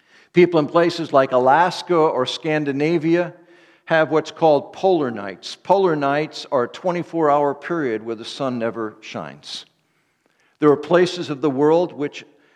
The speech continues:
uh, have sixty polar nights in a row, sixty nights never seeing anything but darkness. In those places, there is a specific title for the depression and gloom that people experience.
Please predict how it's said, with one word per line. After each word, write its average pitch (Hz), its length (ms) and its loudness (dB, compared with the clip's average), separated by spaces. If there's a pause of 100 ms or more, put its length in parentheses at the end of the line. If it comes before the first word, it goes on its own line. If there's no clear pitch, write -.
(120)
uh, 113 360 -2
have 147 560 0 (240)
sixty - 640 -6
polar 190 520 4
nights 160 580 -4
in 147 100 -6
a 131 60 -2
row, 110 340 0
sixty - 520 -8
nights 107 380 -8
never 113 260 -6
seeing 120 460 -4
anything 107 460 -4
but 101 160 -8
darkness. 95 760 -8 (1000)
In 185 160 6
those 180 300 4
places, 151 840 -2 (340)
there 160 180 4
is 156 200 0
a 139 40 -10
specific - 800 0
title 131 460 -2
for 135 160 -8
the 113 100 -14
depression 131 720 -4
and 123 240 -8
gloom 131 420 0
that 107 180 -8
people 131 360 -2
experience. 113 720 -6